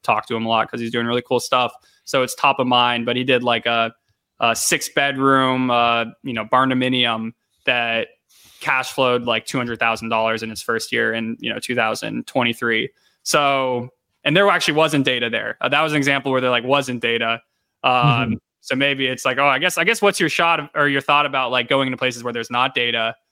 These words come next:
Speaker 1: uh, but doing something, like, really cool and unique and big?
Speaker 2: Yeah. I, I think it's, and one of the neat things with being able to search around the entire country now, um, where you're not just limited to your city, is you can go into,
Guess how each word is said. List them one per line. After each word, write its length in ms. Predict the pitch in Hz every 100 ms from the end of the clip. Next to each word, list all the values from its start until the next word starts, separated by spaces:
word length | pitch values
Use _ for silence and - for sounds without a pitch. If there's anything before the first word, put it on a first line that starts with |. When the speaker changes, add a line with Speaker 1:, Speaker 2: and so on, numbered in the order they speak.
| _ _ -
Speaker 1:
uh, 200 | 127 120
but 120 | 123
doing 220 | 120 131 123
something, 320 | 127 117 127
like, 160 | 117 113
really 440 | 117 131 127 120
cool 300 | - 127 123
and 100 | 117
unique 340 | 117 120 123 117
and 100 | 117
big? 300 | 120 117 - _ _ _ _ _ -
Speaker 2:
Yeah. 400 | 131 127 123 - _ _
I, 320 | 190 165 165 -
I 140 | 392 160
think 260 | 196 180
it's, 400 | 185 - - - _ _ _ _ _ _ -
and 400 | 170 160 131 131 - _ -
one 220 | 139 190
of 60 | 165
the 80 |
neat 300 | 151 160 165
things 380 | 175 160 160 127
with 220 | 147 139
being 160 | 151 151
able 160 | 143 139
to 360 | - 143 135 127
search 360 | - 156 143
around 260 | 151 139 139
the 100 | 131
entire 340 | 117 135 131
country 340 | - 127 - 147
now, 340 | 147 202 - _ _ _ -
um, 580 | 135 123 110 107 113 -
where 160 | 190 139
you're 100 | 131
not 220 | 131 131
just 240 | - -
limited 240 | 135 135 120
to 60 |
your 100 | 135
city, 320 | 120 131 160 196
is 140 | -
you 100 | 151
can 240 | - 131
go 260 | 120 147 151
into, 640 | 143 135 - 139 135 127